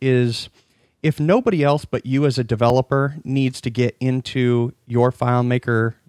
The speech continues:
database as a developer, then one of the things that I will do is I will block advanced. And this is basically just a matter of creating a custom function that says if the version of FileMaker contains Pro Advanced,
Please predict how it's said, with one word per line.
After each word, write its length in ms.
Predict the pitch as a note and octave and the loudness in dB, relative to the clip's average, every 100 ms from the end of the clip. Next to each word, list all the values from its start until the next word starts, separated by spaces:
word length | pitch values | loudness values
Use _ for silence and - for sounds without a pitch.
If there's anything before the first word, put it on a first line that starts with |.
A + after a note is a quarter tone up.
| - | -4
database 460 | A#2 B2 C3 C3 - | -2 0 0 -2 -8
as 260 | A2 A2+ C3+ | -2 0 0
a 80 | D3+ | 0
developer, 600 | D3+ D#3+ E3+ F3+ F#3+ F#3+ - - - - | 0 0 2 0 -4 -6 -10 -20 -12 -4
then 120 | C3 | 0
one 120 | D3+ | 2
of 80 | G#3 | 2
the 60 | F#3 | 0
things 240 | F3+ C#3 | -2 0
that 120 | C#3+ | 2
I 40 | C3+ | 2
will 120 | B2+ | 2
do 140 | C3 | 0
is 80 | B2 | 2
I 80 | C3+ | 2
will 160 | B2+ | 2
block 400 | G#2+ A#2+ C3 C3 | 0 0 0 0
advanced. 680 | A2+ G#2 A2+ G2+ - - _ _ _ _ _ _ _ - | -4 -4 -6 -6 -12 -20 _ _ _ _ _ _ _ -6
And 100 | B2 | -2
this 160 | E3 D#3 | 0 -2
is 60 | |
basically 480 | C3 F3+ G#3 F#3 D#3 | 0 0 0 -2 -2
just 180 | D3 - | -4 -4
a 40 | |
matter 200 | C#3+ C#3+ | -2 -2
of 80 | B2 | -2
creating 380 | - D3+ B2+ A2 | -2 -2 -2 -6
a 140 | _ | _
custom 340 | - A3+ - C3+ | -4 -4 -4 -6
function 540 | - A#2 - A#2+ B2 - _ _ _ | -4 -6 -4 -6 -6 -10 _ _ _
that 180 | A#2+ C#3 | -6 -4
says 440 | - C3+ B2+ A#2+ - | 0 2 2 0 -4
if 280 | D3+ D#3+ - | -4 -4 -4
the 140 | C#3 | -6
version 360 | B2 C#3+ E3+ E3+ | -2 0 0 0
of 100 | C#3+ - | -2 0
FileMaker 640 | C#3+ D#3 D3 B2+ B2 A#2 | 0 2 0 0 -2 -2
contains 500 | C3 B2 C#3 C3 A#2 | -4 -2 -2 -2 -4
Pro 480 | - - C#3+ C#3+ C#3+ | -8 0 2 2 0
Advanced, 760 | B2 G#2 A#2 C3 A#3+ - - | -4 -2 -2 0 -4 -10 -20